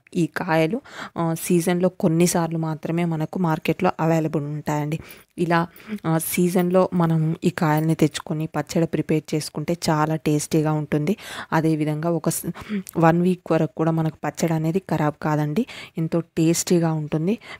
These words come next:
వేడి వేడి రైస్‌లోనికి చాలా చాలా టేస్టీగా ఉంటుంది. టేస్టీ, ఈజీ, హెల్తీ కుకింగ్ కోసం చూడండి చెరుకు థాట్స్ శ్రీ కిచెన్.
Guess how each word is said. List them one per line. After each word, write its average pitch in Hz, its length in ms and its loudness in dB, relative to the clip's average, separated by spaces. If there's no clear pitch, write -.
వేడి 165 240 2
వేడి 165 300 0
రైస్‌లోనికి 160 640 0
చాలా 160 320 4
చాలా 156 180 0
టేస్టీగా 147 480 -2
ఉంటుంది. 143 380 -6
టేస్టీ, 220 600 2
ఈజీ, 214 560 4
హెల్తీ 208 440 4
కుకింగ్ 202 400 6
కోసం 190 300 8
చూడండి 185 440 6
చెరుకు 196 300 8
థాట్స్ 196 580 4
శ్రీ 196 160 6
కిచెన్. - 320 -6